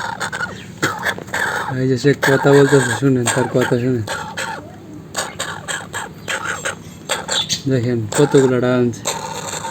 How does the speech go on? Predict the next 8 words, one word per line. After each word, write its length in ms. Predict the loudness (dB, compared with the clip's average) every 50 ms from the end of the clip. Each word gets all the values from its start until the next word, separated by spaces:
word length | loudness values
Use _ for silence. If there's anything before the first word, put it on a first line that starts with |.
| -10 -12 -14 -16 -16 -8 -6 -6 -6 -6 -8 -12 -12 -12 -14 -18 -14 -6 -6 -6 -6 -6 -10 -12 -12 -10 -10 -12 -12 -12 -14 -16 -16 -16 -18 -14 -12 -10 -10 -8 -8 -8 -10 -8 -8 -8 -8 -8 -10 -14 -16 -16 -10 0
কি 140 | 4 6
বলস? 440 | 8 10 10 10 8 8 6 2 -2 -8 -10 -8 -8 -8 -8 -8 -6 -6 -6 -6 -6 -6 -8 -8 -8 -8 -6 -6 -8 -8 -8 -14 -16 -16 -10 -10 -10 -10 _ -20 -20 -20 -18 -12 -12 -10 -10 -10 -12 -12 -10 -10 -8 -8 -8 -8 -6 -10 -10 -10 -10 -12 -12 -14 -14 -16 -16 -16 -16 -16 -16 -16 -16 -16 -16 -16 -16 -16 -16 -16 -16 -16 -14 2
কি? 320 | 8 10 10 10 8 6 2 -4 -14 -16 -16 -18 -16 -14 -10 -10 -10 -10 -10 -12 -12 -12 -12 -12 -10 -10 -12 -10 -8 -10 -10 -8 -10 -10 -6 2 4 6
এই 60 | 6 8
যে 80 | 6 4 4 6
সে 100 | 8 8 8 8 6 4
কি 120 | 6 6 8 8
যেন 160 | 8 8 8